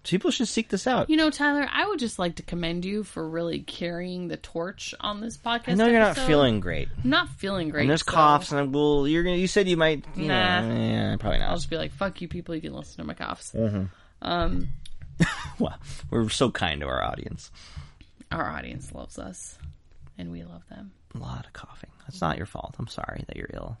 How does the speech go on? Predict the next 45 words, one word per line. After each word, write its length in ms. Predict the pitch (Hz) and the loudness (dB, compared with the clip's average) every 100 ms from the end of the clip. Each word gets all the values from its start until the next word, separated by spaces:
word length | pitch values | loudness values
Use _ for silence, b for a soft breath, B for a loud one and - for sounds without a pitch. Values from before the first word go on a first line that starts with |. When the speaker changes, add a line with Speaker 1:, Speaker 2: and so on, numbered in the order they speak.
| b b b | b b b
Speaker 1:
Well, 80 | 143 | 6
the 80 | 139 | 8
reason 260 | 202 208 | 8 6
we're 100 | 165 | 6
doing 220 | 123 160 180 | 4 4 4
this 100 | 113 | 4
is 40 | |
'cause 80 | 117 | 6
I'm 160 | 123 123 | 6 4
starting 480 | - 135 147 135 | 4 6 6 4
to 60 | 104 | -2
kinda 260 | - 110 95 | 0 0 0
get 300 | 98 107 123 | 0 4 4
it. 160 | - - B B B | 4 0 B B B
Speaker 2:
I 60 | 185 | -12
know. 100 | 185 | -2
Speaker 1:
And 120 | 107 | 2
I 40 | |
was 80 | 113 | 4
like, 160 | 110 107 - | 4 2 -2
and 260 | - 110 110 | -2 0 2
the 80 | 107 | 2
first 300 | - 147 - | 2 2 4
part 160 | 131 | 4
of 80 | 120 | 4
it 80 | 104 | 2
is 160 | 95 104 | -2 2
no 220 | 110 104 | 4 4
throat. 340 | - 117 110 | 2 0 0
You 80 | 98 | 0
can't, 320 | - 107 92 | -2 0 0
your 140 | - 95 | -4 -6
hur-, 180 | - - | -2 -2
throat 280 | 117 120 | 2 2
hurts 200 | - 80 | 0 -4
so 100 | - | -4
much 180 | 104 87 | -4 -4
you 40 | - | -6
can't. 160 | 87 | -6
Like, 120 | 62 113 | -2 0
at 60 | |
least 140 | 139 139 | 0 2
you 60 | 135 | 2
can 140 | 98 | 0
talk. 440 | - 131 - - | 2 2 2 -4